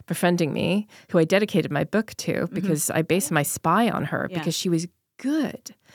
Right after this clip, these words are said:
Speaker 1: But I felt so gullible. I'd been a journalist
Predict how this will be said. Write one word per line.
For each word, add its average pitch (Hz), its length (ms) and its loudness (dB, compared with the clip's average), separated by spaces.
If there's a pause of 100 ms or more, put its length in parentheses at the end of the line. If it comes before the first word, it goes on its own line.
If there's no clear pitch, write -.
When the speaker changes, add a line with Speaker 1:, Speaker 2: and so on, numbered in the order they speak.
(160)
Speaker 1:
But 220 100 0
I 220 80 2
felt 302 300 0
so 233 100 0
gullible. 220 360 0
I'd 214 200 2
been 233 140 2
a 214 60 4
journalist 220 640 -2